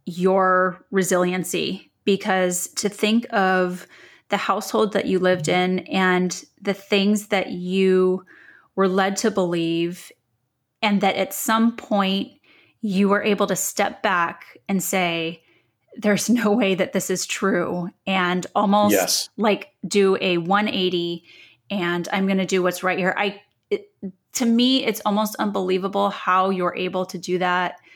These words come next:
Speaker 1: From, I know it's not flawless on the inside, but from the outside, like, just to us to see your resiliency and your passion, um, is really a beautiful thing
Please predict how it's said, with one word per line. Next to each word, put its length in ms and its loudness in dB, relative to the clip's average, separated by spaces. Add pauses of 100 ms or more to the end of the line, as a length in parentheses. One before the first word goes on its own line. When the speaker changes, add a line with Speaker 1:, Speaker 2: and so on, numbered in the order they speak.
(180)
Speaker 1:
From, 320 0
I 160 -2
know 220 4
it's 220 -2
not 220 -2
flawless 540 2
on 180 0
the 120 0
inside, 460 2
but 160 -6
from 180 -2
the 140 -4
outside, 680 0
like, 280 -4
just 240 -6
to 240 -4 (180)
us 220 0
to 120 0
see 360 0
your 140 2
resiliency 800 0
and 240 -2
your 320 -2 (640)
passion, 600 -4 (600)
um, 440 -2
is 160 0
really 280 4
a 60 2
beautiful 420 0
thing 560 -2